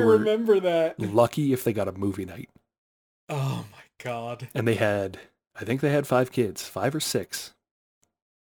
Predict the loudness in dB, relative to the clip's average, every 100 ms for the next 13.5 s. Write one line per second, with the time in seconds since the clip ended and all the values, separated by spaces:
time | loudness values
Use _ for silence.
0 | _ _ -20 -20 _ _ _ -8 -4 -6
1 | -4 0 2 4 4 2 -2 -10 -6 0
2 | 0 0 -6 -10 -10 -12 _ _ _ _
3 | -8 -4 -4 0 0 -2 -4 -6 -2 -2
4 | 0 -2 0 2 2 4 4 4 0 -2
5 | -2 -4 -8 -12 -14 _ _ _ _ -6
6 | 0 2 2 2 4 4 4 0 -4 -4
7 | -8 -10 -14 _ _ -6 -6 -6 -2 -2
8 | 0 0 0 -6 -8 -4 0 0 2 2
9 | 2 0 0 -4 -14 -6 -4 -2 0 0
10 | 0 -6 -14 _ _ _ _ _ _ _
11 | _ -6 -2 -2 -2 -6 -8 -14 _ _
12 | _ _ _ -4 0 2 4 6 4 4
13 | -2 -2 -6 -12